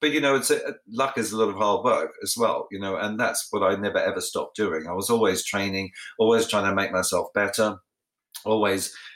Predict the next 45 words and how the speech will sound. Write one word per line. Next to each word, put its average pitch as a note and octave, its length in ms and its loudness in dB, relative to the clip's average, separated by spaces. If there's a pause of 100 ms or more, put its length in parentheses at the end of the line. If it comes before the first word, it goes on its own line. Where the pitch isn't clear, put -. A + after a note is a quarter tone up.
you A#2+ 80 0
know, A2 200 4
fighting A2+ 680 0
for G#2 180 2
a F#2+ 80 -4
better G#2 320 0
role G2 400 2
or E2 100 -2
a D#2+ 60 -8
better F#2+ 340 0
part, G#2 360 4 (100)
or, A2 400 0 (460)
you - 80 -4
know, D#2 140 -2
so G2+ 220 -4 (400)
I, A#2+ 80 0
I B2+ 40 0
did C3 320 0
work A2 460 2
quite G#2 260 2
a - 60 -2
lot, E2+ 260 -2 (180)
and, A2 340 0
um, A2 380 2 (120)
and A#2 180 0
also, A#2+ 520 2 (300)
you C#3+ 100 2
know, B2+ 100 4
waited A#2 340 0
on G#2+ 160 2
tables A#2 500 -2
to G2+ 80 -8
make G2+ 220 -4
up F#2+ 140 -2
the G2+ 80 -8
money, A2+ 240 -2
because A2+ 240 -4
I A#2 40 4
was A#2+ 120 2
only C#3 220 2
being G2 340 0 (540)
paid G#2 340 2
two A2+ 200 -4
hundred G2+ 320 -6
pounds G2 440 -2